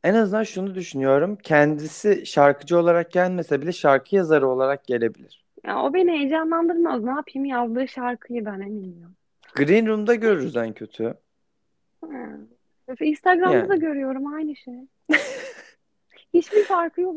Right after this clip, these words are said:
Speaker 2: benim için o ikisinin.
Speaker 1: Şöyle düşün. Şu anda S V T'nin heyecanlandırmak için elindeki tek adamları Molly
Speaker 2: Ya.
Speaker 1: Sandén ve Darin.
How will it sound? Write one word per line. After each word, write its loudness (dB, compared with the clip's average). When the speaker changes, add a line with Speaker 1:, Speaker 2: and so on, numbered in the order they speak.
Speaker 2:
benim -8
için -14
o -8
ikisinin. -10
Speaker 1:
Şöyle 2
düşün. -8
Şu 2
anda 4
S -12
V -8
T'nin -4
heyecanlandırmak 2
için -8
elindeki 2
tek 0
adamları 2
Molly 4
Speaker 2:
Ya. -2
Speaker 1:
Sandén 2
ve -4
Darin. 0